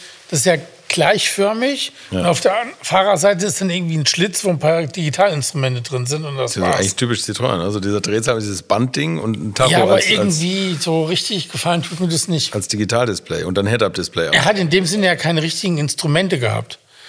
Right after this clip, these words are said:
Speaker 1: Und für so eine große Limousine, die so ein bisschen was repräsentiert, ich glaub, da fehlt das auch.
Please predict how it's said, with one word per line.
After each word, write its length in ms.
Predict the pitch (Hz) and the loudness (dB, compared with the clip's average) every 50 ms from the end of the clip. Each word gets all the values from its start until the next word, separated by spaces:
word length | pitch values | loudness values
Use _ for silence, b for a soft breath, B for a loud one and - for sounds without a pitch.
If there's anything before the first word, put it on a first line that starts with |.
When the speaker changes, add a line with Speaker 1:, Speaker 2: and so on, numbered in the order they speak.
| B B B B - | B B B B -4
Speaker 1:
Und 120 | 156 131 | -4 -2
für 100 | 117 151 | 0 0
so 100 | 135 139 | 0 0
eine 160 | 147 147 143 | 0 0 -2
große 340 | 123 - - 202 202 165 196 | -2 0 2 2 2 2 0
Limousine, 640 | 175 165 156 151 147 143 123 135 208 226 208 175 143 | 0 0 2 2 0 0 0 0 0 0 0 0 0
die 160 | 131 139 139 | 0 -2 -2
so 140 | 123 135 143 | 0 0 -2
ein 160 | 139 143 139 | -2 -2 -2
bisschen 220 | 156 156 - 214 | -2 -2 -2 0
was 200 | 165 147 131 - | 0 0 0 0
repräsentiert, 880 | 180 156 - - 165 143 120 143 135 113 - - 165 185 220 247 - B B B B B B B B | -2 -4 -2 0 0 0 0 0 -2 -4 -4 -2 0 0 0 -2 -4 B B B B B B B B
ich 120 | - - | -10 -2
glaub, 240 | - 170 160 160 160 - - - - _ _ _ - | 0 2 2 2 0 -6 -16 -20 -20 _ _ _ -4
da 100 | - 131 | -2 -2
fehlt 320 | - - 196 208 220 - | -2 -2 -2 -2 0 0
das 200 | 156 104 - - | -2 -2 -2 -4
auch. 320 | - 120 117 110 - - | -4 -6 -6 -6 -8 -12